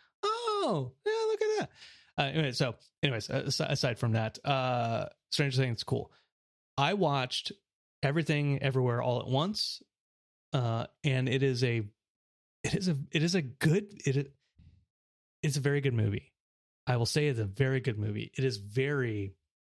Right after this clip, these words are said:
uh, there's a lot of stuff happening. I watched it with Chelsea, and there's so much stuff going on.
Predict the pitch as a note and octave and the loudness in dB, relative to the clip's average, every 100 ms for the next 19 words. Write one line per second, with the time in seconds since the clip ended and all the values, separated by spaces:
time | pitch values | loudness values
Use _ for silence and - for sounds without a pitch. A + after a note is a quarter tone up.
0 | _ _ _ _ - A2+ B2 B2+ B2+ A#2+ | _ _ _ _ -4 -2 2 2 2 2
1 | D3 E3 C#3+ - C3+ D3 F3 F3 F3+ - | 0 0 -2 0 -2 0 0 0 -2 -4
2 | - B2+ A#2+ - D3+ - B2 B2 - A#2+ | -2 0 0 0 0 0 0 -2 -2 -6
3 | - _ _ _ _ _ _ - - D#3 | -8 _ _ _ _ _ _ -18 -4 0
4 | C3 B2+ B2+ A#2 - - _ - C#3 B2+ | 2 2 2 0 -2 -14 _ -2 0 0
5 | - F3 E3+ - - D3+ - C#3 C3 B2 | 0 2 2 2 0 0 0 2 2 2
6 | B2+ B2+ B2+ B2+ | 2 2 2 0